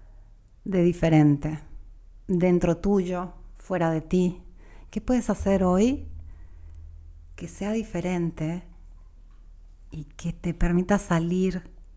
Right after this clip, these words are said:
de la cajita de experiencia en la que sueles estar?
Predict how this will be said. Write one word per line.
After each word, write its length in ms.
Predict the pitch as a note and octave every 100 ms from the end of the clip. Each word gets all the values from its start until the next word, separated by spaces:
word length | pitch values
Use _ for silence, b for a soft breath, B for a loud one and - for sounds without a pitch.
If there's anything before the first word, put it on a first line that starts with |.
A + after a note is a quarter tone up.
| - - - - - - - - -
de 540 | D#3+ E3+ E3 D#3+ D#3+ D#3
la 260 | D#3+ E3
cajita 1080 | - D#3+ - - F#3+ F#3+ - F3 F3+ E3+ - - - - - b b b b b b b b
de 100 | E3+
experiencia 1120 | E3+ - - D#3+ F3 F#3 F3+ F3 - E3+ E3+ - - - - - - - - - - - -
en 140 | F3 E3+
la 120 | E3
que 100 | D#3+
sueles 340 | - E3 D#3+
estar? 480 | D3 - D#3 C#3+ -